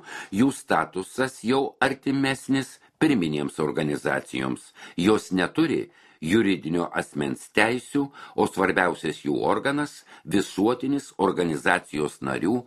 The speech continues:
susirinkimas. Gana savotiška galbūt pavadinta pustrečios pakopos sandara numatė tūkstantis devyni šimtai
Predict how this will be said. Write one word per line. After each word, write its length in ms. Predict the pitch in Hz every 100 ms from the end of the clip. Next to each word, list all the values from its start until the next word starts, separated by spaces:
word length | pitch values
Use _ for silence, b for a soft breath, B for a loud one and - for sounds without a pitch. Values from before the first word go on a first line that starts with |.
| B
susirinkimas. 1000 | - 104 92 104 90 80 - - - - - _ _ _ _ _ _ _ _ _ B B B B B B B
Gana 280 | - 151 180
savotiška 800 | - 170 170 151 87 - - 92
galbūt 720 | 104 110 117 135 123 - - - _ _ _ -
pavadinta 1000 | 107 104 95 120 113 98 92 82 71 b b b b b _
pustrečios 1120 | 117 117 - 98 98 - - 104 71 - - -
pakopos 580 | 104 - 107 107 107 110
sandara 800 | - 117 117 113 110 113 113 113 B B B
numatė 560 | 92 98 107 120 117 107
tūkstantis 600 | 127 123 - 120 117 113
devyni 320 | - 82 80
šimtai 460 | 78 - 80 135